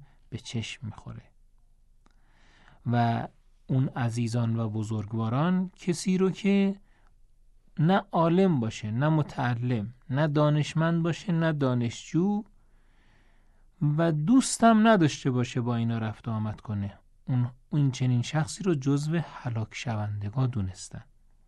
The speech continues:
و ترغیب کردن که اگر حداقل خودمون نمیتونیم دنبال علم باشیم،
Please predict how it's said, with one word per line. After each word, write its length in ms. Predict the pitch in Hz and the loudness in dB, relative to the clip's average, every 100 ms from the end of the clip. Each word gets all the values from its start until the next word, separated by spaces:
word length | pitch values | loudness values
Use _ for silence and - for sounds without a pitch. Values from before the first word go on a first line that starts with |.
| _ _ _ _ | _ _ _ _
و 80 | 135 | -6
ترغیب 640 | 127 - 139 135 131 208 - | -6 -4 0 2 2 0 0
کردن 480 | 220 180 165 185 | 0 2 2 0
که 220 | 156 165 139 | -2 -4 -2
اگر 340 | 127 127 117 | 0 0 -2
حداقل 840 | - 131 - 139 131 127 135 175 | -4 -8 -6 -6 -2 -2 0 -2
خودمون 520 | 160 - 175 180 143 131 | -2 -2 2 2 2 0
نمیتونیم 500 | 123 120 120 117 110 | 0 -2 -4 -2 -2
دنبال 440 | 117 107 110 107 | -2 -2 -4 -4
علم 360 | 117 110 107 104 | -4 -4 -4 -6
باشیم، 480 | - - 123 143 | -8 -4 -2 -4